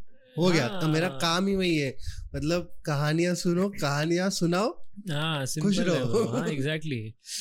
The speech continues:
Speaker 2: क्योंकि जितना तुम यार ये सब रिवेंज वगैरह के चक्कर में पड़ोगे ना यार, तुम उतना खुद को खोखला कर रहे हो। तो छोड़ दो यार, just reach on that nirvana stage and then see how magically things work out।
Speaker 1: हम्म।
Speaker 2: You'll, you'll get,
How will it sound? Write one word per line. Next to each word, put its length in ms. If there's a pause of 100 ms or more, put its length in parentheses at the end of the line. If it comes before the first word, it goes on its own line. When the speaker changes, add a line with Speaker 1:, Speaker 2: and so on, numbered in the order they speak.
(180)
Speaker 2:
क्योंकि 200
जितना 320
तुम 200
यार 180
ये 300
सब 300
रिवेंज 420
वगैरह 260
के 140
चक्कर 300
में 120
पड़ोगे 360
ना 120
यार, 380
तुम 140
उतना 240
खुद 240
को 160
खोखला 340
कर 100
रहे 100
हो। 140 (520)
तो 60
छोड़ 340
दो 120
यार, 200
just 180
reach 480
on 100
that 180 (100)
nirvana 360
stage 280
and 180
then 140
see 220
how 280 (600)
magically 400
things 220
work 260
out। 180
Speaker 1:
हम्म। 300
Speaker 2:
You'll, 380
you'll 180
get, 200